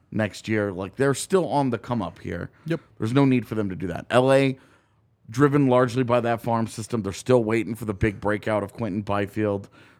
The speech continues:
Speaker 1: They're trying to
Speaker 2: I don't
Speaker 1: wait
Speaker 2: know if
Speaker 1: out
Speaker 2: it's ever
Speaker 1: the Alex
Speaker 2: gonna
Speaker 1: Turcotte
Speaker 2: come,
Speaker 1: injury
Speaker 2: but
Speaker 1: issues to see if he's gonna break out.
Speaker 2: Yeah.
Speaker 1: Um,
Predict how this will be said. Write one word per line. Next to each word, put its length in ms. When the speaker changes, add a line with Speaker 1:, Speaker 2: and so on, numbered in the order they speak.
Speaker 1:
They're 120
trying 340
to 40
Speaker 2:
I 40
don't 40
Speaker 1:
wait 140
Speaker 2:
know 60
if 20
Speaker 1:
out 60
Speaker 2:
it's 80
ever 100
Speaker 1:
the 60
Alex 220
Speaker 2:
gonna 100
Speaker 1:
Turcotte 60
Speaker 2:
come, 160
Speaker 1:
injury 420
Speaker 2:
but 80
Speaker 1:
issues 400
to 100
see 200
if 120
he's 300
gonna 200
break 320
out. 360
Speaker 2:
Yeah. 280
Speaker 1:
Um, 480